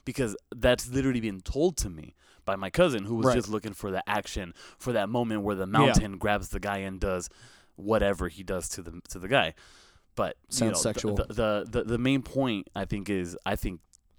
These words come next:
Speaker 1: ten episodes, an hour long each, is so
Speaker 2: Yeah.
Speaker 1: sweet. And I think there's two formats that are really successful in this day and age. That's one of them. Now, this eighteen episodes, I'm not saying it's gonna be bad.
Speaker 2: Yeah.
Speaker 1: I hope, I actually hope the
Speaker 2: A lot of
Speaker 1: opposite.
Speaker 2: episodes.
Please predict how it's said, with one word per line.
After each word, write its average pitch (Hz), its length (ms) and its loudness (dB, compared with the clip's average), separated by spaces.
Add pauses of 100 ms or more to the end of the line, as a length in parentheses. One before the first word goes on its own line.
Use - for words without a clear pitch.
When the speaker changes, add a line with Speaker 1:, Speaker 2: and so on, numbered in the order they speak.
(320)
Speaker 1:
ten 123 240 2
episodes, 117 600 0
an 90 100 -4
hour 95 200 2
long 95 220 -2
each, 110 440 -6 (180)
is 90 200 -4
so - 460 0
Speaker 2:
Yeah. 95 200 8
Speaker 1:
sweet. 110 500 -4 (100)
And 113 120 -4
I 120 40 -4
think 170 160 0
there's 143 160 -2
two 139 220 0
formats 120 520 -2
that 95 140 0
are 82 100 -2
really 104 540 0
successful 87 760 -4
in 95 140 -4
this 95 160 -2
day 92 120 -2
and 85 140 -6
age. 64 240 -10 (380)
That's 117 220 0
one 117 220 0
of 87 120 -6
them. 78 200 -8 (460)
Now, 117 180 2
this 113 200 0
eighteen 131 360 2
episodes, 127 500 2 (380)
I'm 107 120 -4
not 110 100 2
saying 110 180 0
it's 87 120 -8
gonna 101 160 -4
be 85 80 -6
bad. 107 440 2
Speaker 2:
Yeah. 131 180 4 (240)
Speaker 1:
I 110 120 2
hope, 135 300 0
I 113 80 4
actually 127 220 -2
hope 104 240 -4
the - 100 0
Speaker 2:
A - 20 4
lot 151 160 10
of 165 60 10
Speaker 1:
opposite. 175 220 6
Speaker 2:
episodes. 113 220 -6